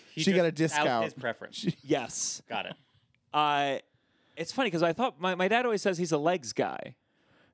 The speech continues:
Speaker 2: Yeah.
Speaker 3: I'm sure if he could pay for that leg surgery, he'd do it. But so
Speaker 2: <laughs>
Speaker 3: what my mom said is that my, my dad did pay for, for boo-, basically he, she said every woman my dad dated at some point they would just sp-, they spring up with new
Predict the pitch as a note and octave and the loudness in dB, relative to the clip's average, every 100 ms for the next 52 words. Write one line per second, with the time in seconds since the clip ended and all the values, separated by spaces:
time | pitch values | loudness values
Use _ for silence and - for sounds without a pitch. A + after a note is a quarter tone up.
0 | - G#2+ G2 F#2+ D3 G#3 F3+ F#3 E3 B2 | -4 -2 0 -2 0 0 2 0 -2 -4
1 | _ - D#3 D#3+ C#3+ C3+ C#3+ D3+ - C#3 | _ -2 0 0 0 0 0 -2 0 -2
2 | A#2+ B2+ C3 C#3 D3+ C3 - _ - - | -2 -2 -2 0 0 0 -2 _ -20 -20
3 | E3 D#3 - E3 G3+ F#3 E3+ E3 - F3+ | -14 -8 -2 -2 2 2 4 2 -2 -2
4 | E3+ F3+ F#3 G3 G#3 A3+ - F#3+ E3+ D#3+ | 0 0 -2 0 -2 -2 0 0 2 -2
5 | D#3 D#3 D#3 D3+ D#3 C#3+ D#3 F3 G3 F#3+ | 0 0 0 2 2 0 -2 0 -2 0
6 | G3 F#3+ F3+ F#2+ - E3+ D3 _ - D#3 | 0 0 0 -4 0 0 -2 _ -4 -2
7 | C#3 D3+ G#3+ A#3 A3+ F#3+ E3+ - F#3 F3 | -2 -2 -2 0 -2 -2 -4 -4 0 0
8 | D3 E3 F#3+ F3+ E3 D#3 D#3 D#3 D3 C#3+ | 0 0 0 0 0 0 -2 0 0 2
9 | C#3+ C#3 C#3 C3 B2+ - D3+ C3 C3 B2 | 2 2 0 0 -2 0 -2 0 -2 0
10 | B2+ C3 A#2+ A#2+ - _ _ - _ - | 0 -2 -2 -4 -4 _ _ -20 _ -14
11 | - - C3 C3 A#2 A#2+ - - D#3+ D#3+ | -14 -12 -8 -6 -4 -4 -2 2 2 2
12 | D3 C#3 D#3+ E3 | 0 0 2 2